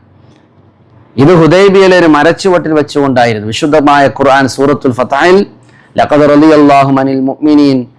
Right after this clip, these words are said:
ലഖദ് റളിയല്ലാഹു അനിൽ മുഅ്മിനീന", ഇത്, ഇത് "യുബായിഊനക തഹ്ത അഷ്ശജറ", ഒരു മരത്തിന്റെ തായ്ഭാഗത്ത് വെച്ചുകൊണ്ട്, ഒരു മരത്തിന്റെ അടുത്ത് വെച്ചുകൊണ്ട് നബിയെ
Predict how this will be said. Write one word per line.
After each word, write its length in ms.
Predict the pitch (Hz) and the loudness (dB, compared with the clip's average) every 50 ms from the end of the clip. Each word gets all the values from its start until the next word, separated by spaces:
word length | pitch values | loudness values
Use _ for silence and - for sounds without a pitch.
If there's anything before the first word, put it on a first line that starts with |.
| _ _ _ _ _ _ _ - | _ _ _ _ _ _ _ -2
ലഖദ് 420 | 120 127 131 127 - 175 170 180 | 0 0 0 0 0 0 0 2
റളിയല്ലാഹു 640 | 165 165 165 180 185 185 190 180 170 170 170 160 156 160 | 2 2 2 4 4 4 4 4 4 4 2 2 2 0
അനിൽ 260 | 160 156 156 156 151 | 0 0 0 0 0
മുഅ്മിനീന", 800 | 147 147 135 135 156 170 165 160 156 156 151 147 143 139 131 - - _ _ _ _ _ _ _ _ _ _ _ _ _ _ _ _ _ _ _ _ - _ _ - | -2 -4 -4 -4 -4 -2 -2 0 0 0 0 0 -2 -2 -4 -8 -14 _ _ _ _ _ _ _ _ _ _ _ _ _ _ _ _ _ _ _ _ -20 _ _ -2
ഇത്, 160 | 135 139 143 160 | 0 2 4 4
ഇത് 500 | 156 - - 151 170 170 175 170 165 160 | 2 2 2 2 2 4 4 4 4 4
"യുബായിഊനക 920 | 156 139 147 165 185 196 202 202 202 196 185 190 190 175 175 156 - 165 | 2 2 2 2 2 2 2 2 2 2 2 2 2 2 0 0 0 -2
തഹ്ത 360 | 156 - - 147 151 180 151 - | -4 -2 -2 -2 -2 -2 -6 -6
അഷ്ശജറ", 480 | - 151 - - 143 127 110 127 117 90 - - _ - | -8 -8 -8 -6 -6 -4 -4 -4 -4 -4 -6 -10 _ -4
ഒരു 140 | 120 135 143 | -2 0 2
മരത്തിന്റെ 720 | 135 135 139 143 165 165 - - - 185 180 175 165 165 | 2 2 2 2 0 0 -2 -2 -2 0 2 2 2 0
തായ്ഭാഗത്ത് 800 | 147 120 143 135 143 156 147 127 156 156 170 170 170 151 - - | 0 0 0 2 2 2 0 2 2 2 2 2 0 -2 -4 -4
വെച്ചുകൊണ്ട്, 520 | 160 156 143 - - 151 143 139 139 127 127 127 - _ _ _ _ _ - | -4 -4 -4 -4 -6 -4 -4 -4 -4 -6 -8 -12 -14 _ _ _ _ _ -4
ഒരു 140 | - 139 147 | -2 0 2
മരത്തിന്റെ 560 | 143 143 143 151 170 165 - - 190 185 180 | 2 2 2 2 0 -2 -2 -2 -2 0 2
അടുത്ത് 280 | 170 156 156 139 - 185 | 2 0 0 -2 -2 -2
വെച്ചുകൊണ്ട് 580 | 180 180 143 - - 165 151 156 147 147 139 131 | -2 -2 -2 -4 -6 -4 -2 0 0 0 0 -2
നബിയെ 500 | 123 123 143 151 151 151 151 143 131 | -2 0 2 2 2 2 2 0 -2